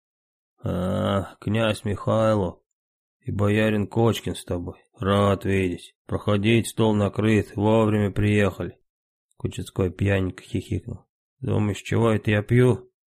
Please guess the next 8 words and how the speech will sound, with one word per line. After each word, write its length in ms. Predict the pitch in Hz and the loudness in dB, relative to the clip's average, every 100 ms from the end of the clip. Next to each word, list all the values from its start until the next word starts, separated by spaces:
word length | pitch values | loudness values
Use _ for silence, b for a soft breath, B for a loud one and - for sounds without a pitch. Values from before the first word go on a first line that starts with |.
| _ | _
Повод 500 | - 90 92 98 98 | -10 -4 -2 -2 -2
есть. 420 | 104 107 101 - _ _ _ _ _ | -2 0 0 -4 _ _ _ _ _
В 60 | |
переговорах 800 | 98 95 95 101 104 113 113 104 | -2 -2 0 0 2 4 2 0
во 120 | 104 101 | -2 0
главе 420 | 101 101 107 107 | 0 2 2 0
с 80 | - | 0
самим», 540 | 104 101 110 110 | -2 0 2 0